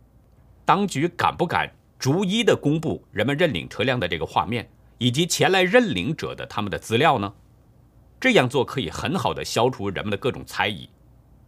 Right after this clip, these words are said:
当局会这么做吗？对于地铁五号线的罹难者，当局说呢，共发现了十四具遗体，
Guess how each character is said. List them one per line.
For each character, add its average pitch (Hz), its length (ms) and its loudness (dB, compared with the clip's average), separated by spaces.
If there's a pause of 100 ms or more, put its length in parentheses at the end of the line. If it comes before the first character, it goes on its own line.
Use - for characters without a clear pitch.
当 123 220 0
局 139 160 -2
会 139 320 -4
这 - 140 -4
么 - 100 -12
做 69 220 -8
吗？ 62 100 -16 (1700)
对 214 100 4
于 214 120 4
地 233 140 2
铁 180 120 8
五 170 140 4
号 143 160 4
线 180 200 2
的 143 80 6
罹 90 160 2
难 131 160 4
者， 67 280 -6 (580)
当 180 180 4
局 160 120 0
说 127 180 4
呢， 123 220 2
共 127 260 0
发 120 220 4
现 127 120 -4
了 85 120 -2
十 - 260 -6
四 180 260 0
具 113 140 -2
遗 92 180 -6
体， - 280 -10